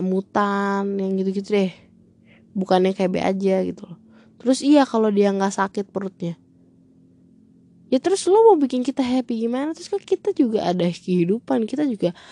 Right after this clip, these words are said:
ada ulangan, ada tugas-tugas yang udah, udah pasti bikin kita gak seneng gitu loh. Gitu, jadi kayak,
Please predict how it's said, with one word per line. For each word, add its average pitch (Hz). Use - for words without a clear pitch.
ada 185
ulangan, 269
ada 190
tugas-tugas 247
yang 262
udah, 214
udah 214
pasti 226
bikin 240
kita 302
gak -
seneng 330
gitu 254
loh. 180
Gitu, 208
jadi 196
kayak, 214